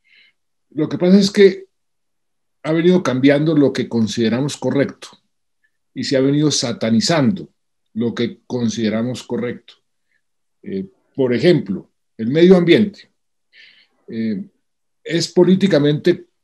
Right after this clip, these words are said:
correcto decir que nosotros tenemos que reconectarnos con la naturaleza, porque esa desconexión es lo que está creando el cambio climático,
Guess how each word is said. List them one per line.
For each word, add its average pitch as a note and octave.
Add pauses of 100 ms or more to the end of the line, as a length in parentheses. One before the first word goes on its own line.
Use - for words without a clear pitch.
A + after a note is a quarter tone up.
(140)
correcto G#3 (1900)
decir C#3 (640)
que C3+
nosotros C3+
tenemos C#3+
que A#2+ (580)
reconectarnos F3+
con D3
la B2+
naturaleza, A#2 (420)
porque B2 (640)
esa D#3+
desconexión C3+ (460)
es C3+
lo D3
que B2+
está B2
creando C#3
el A#2+
cambio B2+
climático, A#2